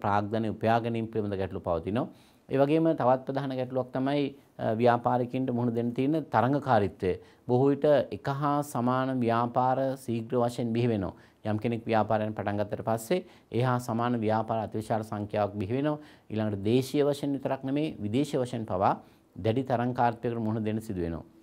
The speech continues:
ඒ වගේම ව්‍යාපාරිකයෝ මුහුණ දෙන තවත් එක ප්‍රධාන ගැටලුවක් තමයි,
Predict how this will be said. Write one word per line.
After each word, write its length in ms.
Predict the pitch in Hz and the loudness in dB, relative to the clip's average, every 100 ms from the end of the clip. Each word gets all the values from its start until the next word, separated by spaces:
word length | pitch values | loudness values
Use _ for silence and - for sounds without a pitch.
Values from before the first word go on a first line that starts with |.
| _ _ _ _ _ - | _ _ _ _ _ -2
ඒ 140 | 135 147 | 4 4
වගේම 260 | 151 165 | 4 2
ව්‍යාපාරිකයෝ 640 | 143 135 131 147 147 143 | 2 2 2 2 2 0
මුහුණ 260 | 139 127 127 | 0 0 0
දෙන 160 | 143 143 123 - - _ - 123 | 0 0 -2 -8 -20 _ -8 2
තවත් 320 | 123 135 151 | 4 4 2
එක 140 | 135 | 0
ප්‍රධාන 540 | 127 123 131 131 123 - - _ - | 2 2 4 2 0 -4 -16 _ -6
ගැටලුවක් 520 | 104 104 104 170 170 | 2 2 8 8 8
තමයි, 320 | 127 110 101 | 2 2 4